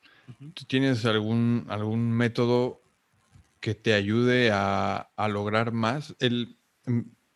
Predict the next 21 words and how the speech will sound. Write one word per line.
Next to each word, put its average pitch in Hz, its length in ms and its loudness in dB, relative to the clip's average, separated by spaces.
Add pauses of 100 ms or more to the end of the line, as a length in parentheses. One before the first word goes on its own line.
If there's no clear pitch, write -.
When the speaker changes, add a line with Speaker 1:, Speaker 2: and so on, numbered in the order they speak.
(200)
Speaker 2:
voy 120 100 2
a 131 60 -2
poner 135 180 -2
un 120 60 0
poquito 113 280 -4
en 110 80 2
contexto. 95 500 -4
Para 107 200 2
mí, 135 300 -4 (560)
ser 143 200 0
un 135 80 -6
padre 139 220 0
productivo 117 720 -2 (920)
involucra 101 500 -2
justo 113 220 -2
lo 95 100 0
que - 80 -8
dices, - 400 -8
¿no? 110 140 -6
O 107 60 -8
sea, 95 160 -8